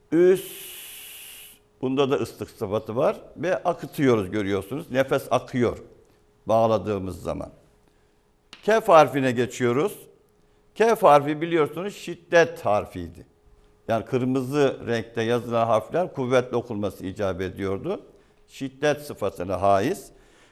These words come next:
Bunu akıtırken yine nefes akıtılacak ve sert olarak okunacak. Okuyorum, dikkatli dinleyin.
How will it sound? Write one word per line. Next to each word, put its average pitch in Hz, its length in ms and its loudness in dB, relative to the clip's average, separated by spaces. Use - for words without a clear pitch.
Bunu 156 200 2
akıtırken 180 880 0
yine 147 260 -2
nefes 156 480 0
akıtılacak 147 760 0
ve - 80 -4
sert - 500 -2
olarak 92 440 -4
okunacak. 85 520 -12
Okuyorum, 147 640 0
dikkatli 135 560 -4
dinleyin. 120 420 -4